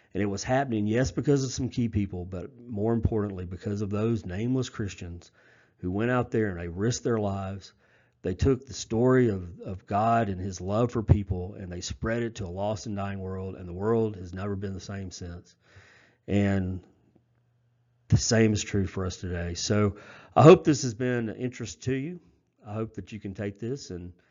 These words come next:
enjoy it today. Uh, next week, I'm gonna have another session, and we'll really start moving through kind of the information that we know very quickly, and then start to move through these key leaders that I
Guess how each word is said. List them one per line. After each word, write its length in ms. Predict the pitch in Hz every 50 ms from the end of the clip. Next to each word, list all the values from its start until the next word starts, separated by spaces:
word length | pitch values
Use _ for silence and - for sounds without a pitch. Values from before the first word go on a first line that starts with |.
| _ _ _ _ _
enjoy 380 | - 92 95 87 101 104 113 113
it 140 | 113 107 -
today. 400 | 104 95 98 98 104 113 120 120 - - - -
Uh, 140 | - 90 85
next 320 | 95 101 104 104 - -
week, 200 | 120 120 123 120
I'm 100 | 104 98
gonna 120 | 104 98 92
have 200 | 95 101 98 92
another 420 | 87 90 92 98 98 113 117 117 113 - -
session, 480 | - - 110 110 113 - 165 160 156 156 - - - - - - - _ _ _ -
and 240 | 92 98 95 98 104
we'll 120 | 139 160
really 220 | 190 190 185 185
start 260 | 104 - 156 135 113 110
moving 360 | 117 117 127 120 113 104 98
through 340 | - 110 110 110 110 110 104
kind 220 | - 123 113 117
of 80 | 113 104
the 100 | 101 92
information 640 | 101 107 - 110 101 101 101 104 - - 98 98
that 360 | 95 95 92 92 90 92 98 156 180
we 200 | 160 117 101 98
know 520 | 98 104 117 120 117 113 113 107 104 107 107
very 180 | 104 95 92 90
quickly, 540 | - - 117 - - - 101 90 87 90 - _ _ _ _ _ _ _ _ _ -
and 140 | 95 98 117
then 120 | 151 175
start 240 | - - 220 202 -
to 60 | 165
move 300 | 165 156 156 147 143 151
through 360 | - 139 135 127 127 123 120
these 240 | 113 110 107 101 -
key 640 | - - - 113 113 117 117 117 113 107 107 107 - -
leaders 520 | - 107 110 110 104 101 98 92 85 -
that 340 | 104 98 92 92 90 - -
I 200 | - 92 95 90